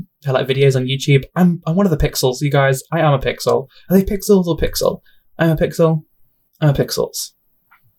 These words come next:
I'm not really sure, but I am a Rina Sawayama, Sawayama stan, and I will be for the next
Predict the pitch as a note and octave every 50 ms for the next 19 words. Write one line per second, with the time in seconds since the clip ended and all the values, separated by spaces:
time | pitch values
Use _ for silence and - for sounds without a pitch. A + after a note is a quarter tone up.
0 | _ _ _ _ - F3 F3 F3 C#3+ C3+ C3 C3 - D3 C#3 - D3+ D3 - _
1 | _ - D#3 - - C#3+ D3 D3 D3+ D#3 D3+ D3 - - D3 C#3+ C3+ C#3 C#3 C#3+
2 | D3 C#3+ - - C#3+ C#3 B2 A#2+ B2 B2+ - _ _ - - C#3+ B2+ C3 C#3 C3+
3 | C3 B2+ A#2+ - - - - - D3+ D#3+ E3+ F#3+ G#3+ G3+ - _ _ _ _ _
4 | _ _ _ _ _ _ _ _ _ _ _ _ _ _ _ _ _ _ _ _
5 | D3 C#3+ C3+ B2+ C3 B2+ B2+ C#3+ C3+ - - C#3+ C3+ C3 B2+ - - - - -
6 | - - - -